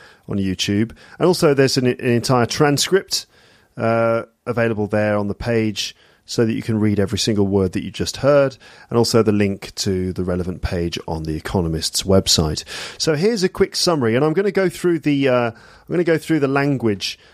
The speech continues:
uh, in a moment too, but here's a quick summary, uh, of those reasons based on that video,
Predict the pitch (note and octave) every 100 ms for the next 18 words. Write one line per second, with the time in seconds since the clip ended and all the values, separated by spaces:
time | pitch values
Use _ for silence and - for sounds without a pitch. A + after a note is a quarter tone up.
0 | _ - A2 A2+ A#2+ A#2 A2+ A2 G#2+ -
1 | - A2 G2 A2 C#3+ F3+ - - G3+ -
2 | - F#3 D#3+ C3+ B2 A#2 - - _ -
3 | B2 B2+ C#3 C3+ A2 D3 D3+ A#2+ D3+ F#3+
4 | D#3 G#2 E2 D#2 - - _ C#3 C#3 -
5 | B2+ A#2 F#2+ A2 G2+ G2+ F#2+ G#2+